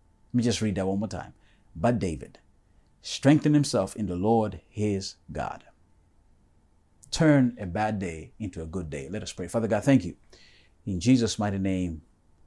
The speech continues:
I pray that your spirit will move mightily in this place. I pray, Lord, that you would help me to pace myself.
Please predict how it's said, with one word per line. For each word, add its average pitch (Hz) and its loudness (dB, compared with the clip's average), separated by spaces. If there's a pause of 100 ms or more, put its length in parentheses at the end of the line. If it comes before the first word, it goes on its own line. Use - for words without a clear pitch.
(680)
I - -8
pray 85 -2 (1500)
that - -8
your - -8
spirit 120 2
will 92 0
move 101 0
mightily 90 -4
in 90 -8
this 85 -12
place. - -20 (2250)
I 131 8
pray, 160 12
Lord, 147 12
that 135 8
you 123 4
would 110 4
help 127 4
me 131 6
to 120 0
pace 151 0
myself. 104 -6